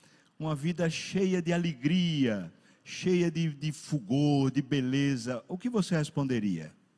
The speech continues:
Sim. Se o Senhor Jesus ainda chegasse pra você e perguntasse: "Ô, meu filho,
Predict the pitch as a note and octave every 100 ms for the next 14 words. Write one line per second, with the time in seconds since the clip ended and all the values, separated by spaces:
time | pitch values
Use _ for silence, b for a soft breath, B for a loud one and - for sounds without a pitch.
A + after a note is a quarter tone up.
0 | _ _ _ _ _ _ _ _ _ _
1 | _ _ _ _ - _ _ _ _ -
2 | - _ b b b _ - - D3+ D3
3 | C#3+ G#2 _ _ _ _ _ _ _ _
4 | _ _ _ _ _ _ _ _ B B
5 | B B - D#3 F3 E3 D3 A2+ C3 C3+
6 | B2 - - B2 C3+ C3 - A#2+ A#2+ A#2
7 | - A#2 G#2 - A#2+ - A#2 A#2 A#2+ A#2
8 | - A#2 G#2 b b b _ E3 D#3+ -
9 | D#3+ B2+ D#2+